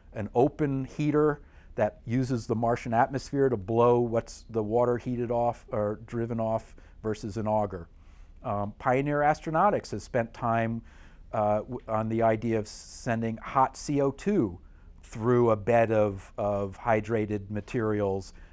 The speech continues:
um, capturing the water and condensing it. So things have been done, um, that point to that we can do these things at some scale. Now it's a matter of engineering how much energy and mass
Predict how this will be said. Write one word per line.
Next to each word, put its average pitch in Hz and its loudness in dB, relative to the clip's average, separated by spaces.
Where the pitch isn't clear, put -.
um, 101 -2
capturing 110 -2
the 104 0
water 98 2
and 95 -8
condensing 95 -6
it. 71 -18
So 165 2
things 254 2
have 220 4
been 202 2
done, 123 2
um, 117 0
that 123 4
point 170 0
to 123 2
that 120 4
we 127 0
can 147 -2
do 139 2
these 131 0
things 123 -2
at 113 -2
some 123 0
scale. 131 2
Now 120 2
it's 113 -2
a 123 -2
matter 117 0
of 104 0
engineering 117 -2
how 113 0
much 117 -2
energy 107 -2
and 101 -4
mass 98 -2